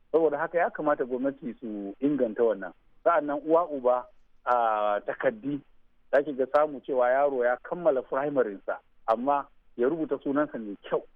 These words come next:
wannan abin zai wahalar da shi. Saboda me? Saboda malaman nan ba su da ilimin da za su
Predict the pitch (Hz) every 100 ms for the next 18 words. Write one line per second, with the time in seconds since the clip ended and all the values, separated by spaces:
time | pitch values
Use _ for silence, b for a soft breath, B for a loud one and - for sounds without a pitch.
0 | _ - 139 131 135 120 123 117 113 110
1 | 113 117 113 110 - - - - _ 156
2 | 156 131 104 - 143 131 113 113 117 113
3 | 139 160 127 127 b _ - 147 160 131
4 | - 143 143 135 143 123 131 143 - 120